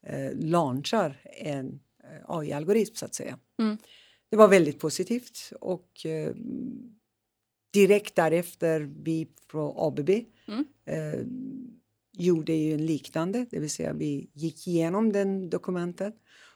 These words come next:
Speaker 1: och, eh, A B B, eh, gjorde en white paper
Speaker 2: Mm.
Speaker 1: som, eh, bemötte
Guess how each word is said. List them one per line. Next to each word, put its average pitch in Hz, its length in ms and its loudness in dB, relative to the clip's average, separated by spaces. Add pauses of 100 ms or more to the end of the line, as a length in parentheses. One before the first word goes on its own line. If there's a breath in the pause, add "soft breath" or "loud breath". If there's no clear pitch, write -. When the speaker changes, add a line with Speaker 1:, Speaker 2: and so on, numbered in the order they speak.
(140 soft breath)
Speaker 1:
och, - 480 -4
eh, 165 200 0
A 175 140 4
B 156 120 0
B, 160 360 2 (100)
eh, 147 340 -6 (1500)
gjorde 160 320 0
en 147 340 -2 (200)
white 185 360 2 (160)
paper 214 260 -2 (200 soft breath)
Speaker 2:
Mm. 233 180 0 (140)
Speaker 1:
som, 170 280 2
eh, 147 60 -8 (960)
bemötte 175 960 4